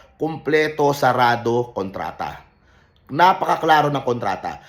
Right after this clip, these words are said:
Pipirma si Vice Ganda, "Lahat ng isushoot ko for It's Showtime, pagkakakitaan ng A B S C B N, sa YouTube, social media,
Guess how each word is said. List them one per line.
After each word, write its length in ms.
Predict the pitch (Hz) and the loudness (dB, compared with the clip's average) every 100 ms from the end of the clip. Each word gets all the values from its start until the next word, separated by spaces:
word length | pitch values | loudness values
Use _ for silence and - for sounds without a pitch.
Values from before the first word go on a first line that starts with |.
| - | -10
Pipirma 400 | - 165 180 180 | -6 0 2 2
si 160 | 170 151 | 0 0
Vice 240 | 151 127 | 0 0
Ganda, 400 | 139 123 95 - - - | -4 -2 -6 -8 -16 -6
"Lahat 480 | 131 143 202 208 | 0 4 4 2
ng 240 | 180 175 160 | -4 -6 -4
isushoot 400 | 151 156 160 - | -6 -6 -8 -4
ko 160 | 170 | -2
for 240 | 170 151 147 | -2 -2 -6
It's 160 | 123 | -8
Showtime, 720 | - 151 139 - 131 123 127 127 _ _ | -6 -4 -2 0 -2 -2 -8 -12 _ _
pagkakakitaan 1040 | - 120 139 131 127 131 131 131 127 127 | -8 -4 -2 -2 -4 -4 0 0 0 -2
ng 220 | 123 110 101 92 85 80 - | -4 -6 -6 -10 -12 -16 -12
A 120 | 104 107 | -10 -8
B 220 | 95 90 | -8 -10
S 80 | - | -8
C 160 | 165 | -8
B 160 | 180 180 | -4 0
N, 320 | 185 175 170 | 2 0 0
sa 160 | 151 113 | -4 -4
YouTube, 560 | 160 208 - 202 185 | -4 -4 -2 -2 -2
social 340 | 135 120 117 113 | -4 -4 -4 -4
media, 560 | 143 175 160 156 156 | -4 -4 0 2 0